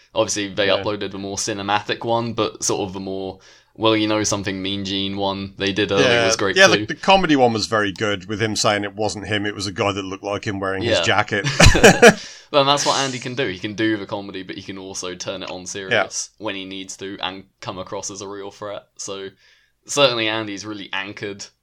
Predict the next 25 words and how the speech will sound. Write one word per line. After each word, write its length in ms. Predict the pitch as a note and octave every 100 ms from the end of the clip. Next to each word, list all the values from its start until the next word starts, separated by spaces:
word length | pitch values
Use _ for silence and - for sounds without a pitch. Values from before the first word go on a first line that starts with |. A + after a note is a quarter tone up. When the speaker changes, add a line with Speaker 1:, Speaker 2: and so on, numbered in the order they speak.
| _
Speaker 1:
this 300 | - G2+ -
match 280 | G#2+ F#2+ -
in 60 |
this 160 | G2+ G2+
title 380 | - G#2 G#2 A2
scene, 340 | A2+ G#2+ G#2 _ _ _ _ _
and 360 | G2+ G2+ F2+ - _ _ E2+
they've 220 | G2 G2+ -
played 200 | G#2+ F2+
an 100 | F#2+
absolute 340 | E2+ - F#2
blinder 320 | F#2+ F#2+ F#2+
with 160 | F#2 F#2+
him 140 | F#2+
this 200 | G#2 -
year. 180 | G#2 G#2+ _ _ _ _ _ _ _ _ _
Speaker 2:
Yeah, 180 | G#2+ G2+
he's 180 | B2+ F3+
kinda 320 | - E4 F#4
come 240 | - - D3
out 140 | A#2
of 100 | G2
nowhere, 560 | G2 G#2+ C3 G#2+ F#2+ F2+
'cause, 180 | B2 G#2
like, 220 | B2